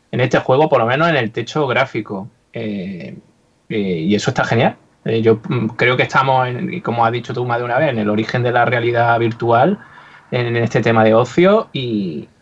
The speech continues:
y creo que vamos a ir a más, que estamos en el God of War de PlayStation, cual, creo que fue la dos, la PlayStation dos fue el primer God of War.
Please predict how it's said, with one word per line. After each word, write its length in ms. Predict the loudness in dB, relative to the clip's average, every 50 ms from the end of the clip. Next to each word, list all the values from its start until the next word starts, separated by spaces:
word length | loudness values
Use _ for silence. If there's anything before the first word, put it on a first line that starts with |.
| _ _
y 160 | -10 -8 -4
creo 340 | -2 2 2 4 2 2 2
que 200 | 0 0 2 2
vamos 340 | 2 0 0 0 0 0
a 40 | 0
ir 100 | 2 0
a 60 | 2
más, 280 | 2 2 0 0 -2 -4
que 160 | -6 -6 -6
estamos 360 | -6 -2 -2 0 2 4 4 4
en 60 | 2
el 160 | 2 0 0
God 180 | -2 -2 0 0
of 100 | -2 -2
War 380 | 0 2 4 4 4 4 2 0
de 220 | 0 0 0 -2
PlayStation, 1120 | -2 -4 -2 -2 -2 -4 -6 -6 -6 -6 -4 -6 -6 -6 -4 -4 -4 -4 -4 -4 -4 -6 -6 -6 -2
cual, 200 | 0 0 0 0
creo 200 | -2 -2 -2 -2
que 60 | -2
fue 200 | 0 2 2 4
la 300 | 4 4 4 4 4 4
dos, 340 | 4 2 2 0 -8 -16 -14
la 100 | -14 -10
PlayStation 520 | -8 -6 -6 -4 -2 -4 -2 -2 -4 -4 -2
dos 140 | -4 -2 0
fue 120 | 0 0
el 40 | 0
primer 200 | 0 -2 0 0
God 140 | 2 0 0
of 120 | 2 2
War. 160 | 2 0 0